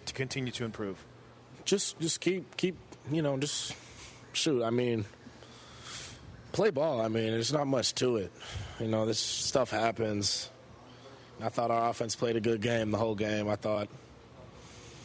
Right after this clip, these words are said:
Speaker 2: you know, just, just learn, you know, tighten up a couple of small things.
Speaker 1: Hey, man, uh, thanks for coming by.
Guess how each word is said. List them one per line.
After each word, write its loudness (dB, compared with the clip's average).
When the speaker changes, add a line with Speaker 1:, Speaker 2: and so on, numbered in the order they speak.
Speaker 2:
you 0
know, 0
just, -4
just 2
learn, 2
you 0
know, 2
tighten 4
up 2
a -8
couple 0
of 4
small 2
things. -2
Speaker 1:
Hey, -8
man, -4
uh, 0
thanks 0
for -6
coming 0
by. 0